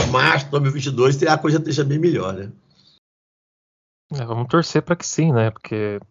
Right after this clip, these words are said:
Speaker 2: tudo tá indicando que a gente tá caindo pro, <laughs> no, numa longa esteira em volta no caos, né? Tipo, a gente tá <laughs> cada dia mais, assim, é, assustadoras ameaças, né, que tão, tão sofrendo, o, e tudo mais, assim, no, no,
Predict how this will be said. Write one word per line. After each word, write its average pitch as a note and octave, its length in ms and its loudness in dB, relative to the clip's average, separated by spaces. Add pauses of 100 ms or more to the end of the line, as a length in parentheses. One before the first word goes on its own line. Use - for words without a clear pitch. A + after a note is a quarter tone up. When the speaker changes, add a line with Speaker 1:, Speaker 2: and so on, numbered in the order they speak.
Speaker 2:
tudo B2+ 220 2
tá D3 160 4
indicando D3 600 6
que F#3 300 0
a - 40 4
gente D#3 180 -2
tá D3+ 120 4
caindo C#3+ 280 2
pro, D3 720 0 (640)
<laughs> C3 120 0 (120)
no, C#3 420 4
numa C#3 140 2
longa C#3+ 280 4
esteira D3 560 4
em B2+ 140 0
volta C3+ 340 2
no E3 100 2
caos, B2+ 380 2
né? A#2 160 -4 (180)
Tipo, - 180 -16
a A2 40 -8
gente A2 120 -14
tá A#2+ 360 2 (300)
<laughs> D#3+ 320 -10
cada C#3 300 4
dia C#3+ 440 0
mais, C3+ 300 2
assim, B2 600 -6 (760)
é, D#3 60 2
assustadoras B2+ 680 2
ameaças, B2 640 -2
né, A#2 100 -10
que A2+ 120 -12
tão, A2 200 -10
tão A#2 100 -14
sofrendo, D#3 800 -6
o, A2+ 300 -6
e - 140 -20
tudo D3 200 -10
mais, B2 260 2
assim, A#2+ 140 -10
no, A#2 220 -8
no, A2 460 -10